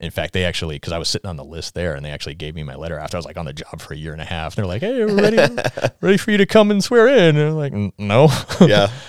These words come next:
Speaker 1: Best decision I ever made. And, um, so, yeah, we have, we washed out, in my class, we had six. There are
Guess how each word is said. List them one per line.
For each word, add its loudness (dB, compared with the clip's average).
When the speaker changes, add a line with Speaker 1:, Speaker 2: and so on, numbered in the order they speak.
Speaker 1:
Best 0
decision -2
I 0
ever -4
made. -6
And, 4
um, 0
so, 6
yeah, -4
we 0
have, -2
we 2
washed 4
out, -4
in 4
my 2
class, -2
we -6
had -6
six. -4
There -4
are -6